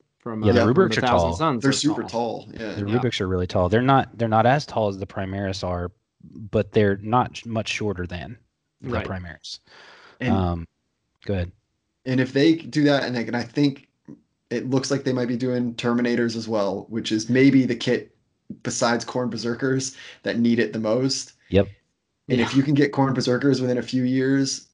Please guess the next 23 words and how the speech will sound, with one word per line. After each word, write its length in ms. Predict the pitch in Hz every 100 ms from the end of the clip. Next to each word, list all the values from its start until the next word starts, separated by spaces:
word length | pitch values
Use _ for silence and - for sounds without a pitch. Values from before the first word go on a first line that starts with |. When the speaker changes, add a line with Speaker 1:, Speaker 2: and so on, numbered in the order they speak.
| -
Speaker 3:
that 440 | 117 117 143 -
model 320 | 123 120 113
range 680 | 110 104 107 107 110 - - _ _ _ _ _ _ _ _ _
is 260 | 117 123 110
incredible. 800 | 107 107 - 90 71 - - - _ _
Speaker 2:
Yeah, 140 | 123 104
because 340 | 95 117 107
the, 320 | 98 101 101 92
the 100 | 95
Demon 320 | 120 123 110
Engine, 500 | 104 98 98 98 110
the 100 | 98
Rumor 260 | 104 110 98
Engine, 420 | 92 92 90 92 _ _ _ -
has 160 | 104
shown 560 | 104 113 107 101 92 92 -
all 120 | 104
these 160 | 101 98
other 340 | 98 92 92 - _ _ -
screenshots 520 | - 147 - 90 -
that 140 | 95
we 100 | 95
haven't 360 | 95 95 95